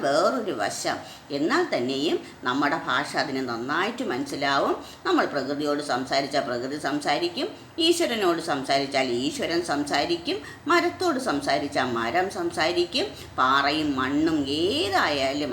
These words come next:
അതിനോട് സംസാരിച്ചാൽ അത് നമുക്ക് അതിൻ്റേതായ വ്യത്യാസങ്ങൾ തരും. അതുപോലെ തന്നെ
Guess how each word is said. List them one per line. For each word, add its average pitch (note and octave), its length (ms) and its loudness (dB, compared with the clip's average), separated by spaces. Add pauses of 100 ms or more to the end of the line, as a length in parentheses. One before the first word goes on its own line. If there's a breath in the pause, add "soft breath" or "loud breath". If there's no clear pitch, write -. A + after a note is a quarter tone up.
അതിനോട് F#3 420 0
സംസാരിച്ചാൽ C3+ 800 -2
അത് C#3+ 100 -8 (120)
നമുക്ക് A#2+ 300 -4
അതിൻ്റേതായ C#3 600 0 (540 loud breath)
വ്യത്യാസങ്ങൾ C3 640 -4 (100)
തരും. D3 260 0 (140)
അതുപോലെ C#3+ 580 -2 (100)
തന്നെ C3+ 260 0